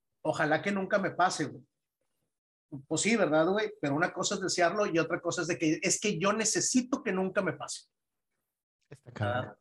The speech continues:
Speaker 1: Ah, son, son cosas bien, bien, bien, bien diferentes, güey. Este
Speaker 2: Para este tema, ¿sabes? Eh, hubiéramos tenido un invitado, conocemos un buen psicólogo, ambos.
Speaker 1: Ajá.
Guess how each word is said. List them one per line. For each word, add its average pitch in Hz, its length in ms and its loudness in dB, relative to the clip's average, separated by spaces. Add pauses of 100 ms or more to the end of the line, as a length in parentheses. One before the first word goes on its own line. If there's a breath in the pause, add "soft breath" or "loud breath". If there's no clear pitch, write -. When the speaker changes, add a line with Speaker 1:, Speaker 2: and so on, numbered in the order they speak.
(120)
Speaker 1:
Ah, 139 100 -16
son, 185 260 -2
son 147 180 0
cosas 143 280 -2
bien, 165 360 4
bien, 139 160 2
bien, 131 160 -2
bien 127 120 -6
diferentes, 147 480 0
güey. - 140 -18 (480)
Este 143 800 -2 (300)
Speaker 2:
Para 151 180 2
este 190 180 -6
tema, 196 260 0
¿sabes? 202 280 -2 (120)
Eh, 147 200 2
hubiéramos 160 500 2
tenido 151 220 2
un 165 200 0
invitado, 151 600 0 (560)
conocemos 147 480 0
un 165 120 2
buen 160 180 4
psicólogo, 127 800 -4 (240)
ambos. 123 520 -2 (440)
Speaker 1:
Ajá. 156 480 0